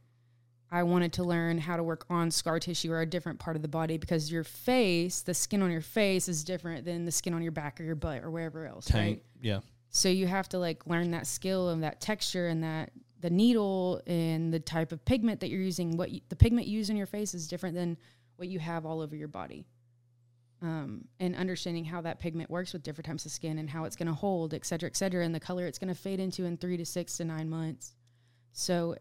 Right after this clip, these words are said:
Speaker 1: um, when I learned areolas, that's when I rolled into, like, tiny tattoos and really met my demographic of customers.
Speaker 2: Nice. And all this got you to where
Speaker 1: Yeah.
Speaker 2: you are now, which was permanent jewelry.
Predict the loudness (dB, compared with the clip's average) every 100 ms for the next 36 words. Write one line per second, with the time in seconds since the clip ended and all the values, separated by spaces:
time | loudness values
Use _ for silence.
0 | -4 0 2 2 2 2 2 2 2 0
1 | -2 -4 -12 _ _ _ -2 0 2 2
2 | 2 2 -2 -4 -2 -2 -2 -2 -2 0
3 | -2 -2 -4 -2 -2 -2 -4 -8 -6 -6
4 | -6 -10 -6 -4 -2 -2 -2 -2 -4 _
5 | _ _ -4 2 4 4 2 -2 -2 -4
6 | -6 -8 -10 -10 -10 -12 -14 -12 -10 -10
7 | -10 -12 -14 -18 _ _ _ -6 0 0
8 | 0 -4 -8 _ _ _ -20 _ _ -6
9 | 0 6 8 8 8 6 4 0 -4 -10
10 | -20 -10 0 2 2 2 4 4 4 2
11 | 2 -2 -16 _ -8 -6 -6 _ 2 6
12 | 8 6 4 2 0 -6 -12 -20 _ _
13 | 0 0 2 4 6 4 2 -4 -10 _
14 | _ _ _ _ 0 4 6 4 0 -6
15 | -6 -8